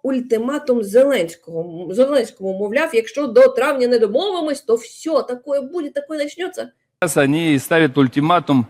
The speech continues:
Speaker 2: Зеленскому по поводу того, что если до мая не договоришься, ну, во всяком случае, с их слов,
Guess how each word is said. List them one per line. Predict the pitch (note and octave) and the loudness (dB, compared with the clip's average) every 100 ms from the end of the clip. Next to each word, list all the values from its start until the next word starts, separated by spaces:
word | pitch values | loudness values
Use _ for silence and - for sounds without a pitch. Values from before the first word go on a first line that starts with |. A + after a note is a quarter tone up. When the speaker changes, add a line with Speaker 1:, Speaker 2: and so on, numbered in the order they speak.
| - | -6
Speaker 2:
Зеленскому | B2+ G3 G#3 D3+ G#2 - F2 E2 - | 2 4 6 6 4 -4 -16 -8 -2
по | C3+ | 0
поводу | D#3 B2+ - | 2 2 2
того, | D3+ B2+ | 2 2
что | - | 4
если | E3 E3 F3+ | 4 4 4
до | G#3 | 4
мая | G3+ F3+ D#3 | 4 4 2
не | F3+ G#3 | 2 2
договоришься, | C4 C4+ D4+ D#4 D4 - A#2 | 2 4 4 4 2 0 -2
ну, | D#3+ F#3+ | 0 2
во | C#3 | 2
всяком | C#3 D3 | 2 0
случае, | - C#3 - | 0 -2 0
с | |
их | D#3+ C3 | -2 0
слов, | C#3 G#2 | -4 -4